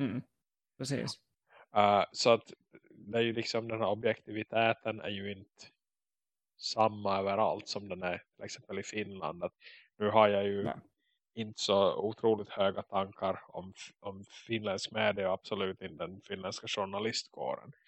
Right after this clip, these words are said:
Speaker 2: Men, eh, jag tycker ändå det finns ett visst mått av objevi-, objektivitet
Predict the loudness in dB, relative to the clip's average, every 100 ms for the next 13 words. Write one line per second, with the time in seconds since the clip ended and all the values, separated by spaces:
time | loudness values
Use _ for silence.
0 | -20 -20 _ -2 4 4 2 -6 -14 -18
1 | _ _ -20 -20 -2 2 4 2 0 -4
2 | -4 -2 2 2 2 -4 -4 -8 -8 -2
3 | 0 0 -2 -8 -8 -2 0 2 -2 -6
4 | -8 -8 -4 -2 0 -2 -6 -10 -8 -2
5 | -2